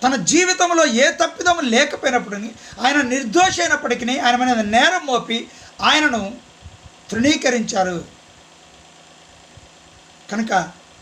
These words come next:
మన జీవితంలో ఒకవేళ యేసు ప్రభువును తృణీ-, తృణీకరించి అపహాసించే మనస్సు, హృదయము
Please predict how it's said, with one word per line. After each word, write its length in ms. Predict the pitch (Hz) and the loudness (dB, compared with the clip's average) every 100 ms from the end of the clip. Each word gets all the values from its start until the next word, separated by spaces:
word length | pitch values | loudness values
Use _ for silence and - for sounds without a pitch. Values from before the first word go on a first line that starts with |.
| - - - - | -20 -20 -20 -10
మన 140 | 180 208 | -4 -4
జీవితంలో 760 | 165 294 311 277 262 220 165 - - - - - - - | 0 0 0 -2 0 0 -2 -8 -20 -20 -20 -20 -20 -14
ఒకవేళ 560 | 190 220 262 269 196 175 - - - - - - 180 | -8 0 2 2 0 -2 -16 -20 -20 -20 -20 -12 -2
యేసు 440 | 247 320 - 370 | 2 2 2 0
ప్రభువును 440 | 349 311 302 302 | 2 0 0 -2
తృణీ-, 520 | - - 233 262 294 247 - - - - - - - - - | -4 -6 -4 0 2 2 -2 -20 -20 -20 -20 -20 -20 -20 -8
తృణీకరించి 720 | 226 311 359 349 302 277 - 285 | -4 2 2 2 0 0 0 0
అపహాసించే 800 | 226 302 285 339 330 - 285 247 | 2 2 2 0 -4 -4 0 0
మనస్సు, 640 | 196 262 302 339 226 - - - - | 0 0 -2 -2 -4 -6 -16 -18 -8
హృదయము 460 | 214 269 254 185 | 0 0 0 -2